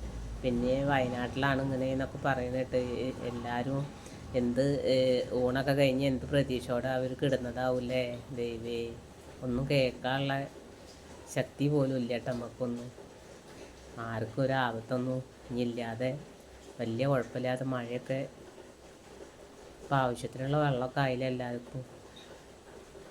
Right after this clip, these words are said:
കുഴപ്പങ്ങളൊന്നും ഇല്ലാതെ ഇനി ഇടയ്ക്കൊക്കെ ഒരു മഴയൊക്കെ ആയിട്ട് പോട്ടല്ലേ, എല്ലാവരും പ്രാർത്ഥിക്കുക.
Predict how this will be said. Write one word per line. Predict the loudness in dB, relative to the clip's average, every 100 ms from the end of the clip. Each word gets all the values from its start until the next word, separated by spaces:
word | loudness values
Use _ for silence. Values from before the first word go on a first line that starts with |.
| -18 -10 -4
കുഴപ്പങ്ങളൊന്നും | -4 -4 -4 0 2 4
ഇല്ലാതെ | 4 2 0
ഇനി | 0 0 -2 -6 -12 -12 -6
ഇടയ്ക്കൊക്കെ | -4 -2 -2 2
ഒരു | 2 4
മഴയൊക്കെ | 4 2 2 2
ആയിട്ട് | 0 0
പോട്ടല്ലേ, | 0 0 0 0 2 2 0
എല്ലാവരും | -2 -6 -6 -6 -2
പ്രാർത്ഥിക്കുക. | 0 0 -4 -8 -6 -6 -6 -10